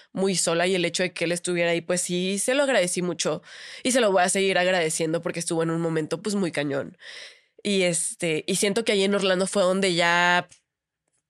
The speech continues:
pues, ya la magia ya explotó, güey. O sea, que ya dijimos, "No mames, sí, me encantaste, amo, bla, bla, bla, bla, bla". ¿Sabes? Y ya, total,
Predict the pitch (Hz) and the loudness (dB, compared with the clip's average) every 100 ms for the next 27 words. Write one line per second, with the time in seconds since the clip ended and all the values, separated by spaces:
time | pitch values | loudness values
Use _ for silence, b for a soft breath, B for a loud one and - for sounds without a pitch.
0 | _ _ - 202 196 202 202 196 220 202 | _ _ -2 0 2 2 2 0 2 2
1 | 190 185 185 190 208 214 - 262 208 - | 4 4 4 4 4 2 -2 -2 -2 0
2 | 175 190 180 147 156 156 147 156 170 - | 0 2 0 -2 -4 -4 -2 -2 -2 -4
3 | 160 160 - 151 135 - - 147 151 147 | -4 -6 -6 -6 -6 -6 -6 -4 -2 -4
4 | 143 143 - - - - 85 104 127 143 | -4 -6 -8 -10 -10 -10 -6 -6 -4 -6
5 | 107 127 - - 95 90 - - B B | -4 -6 -4 -6 -6 -8 -10 -14 B B
6 | B B B B - 156 196 240 B B | B B B B -4 -2 0 -4 B B
7 | B B B - 220 202 214 220 214 | B B B -2 0 0 0 2 2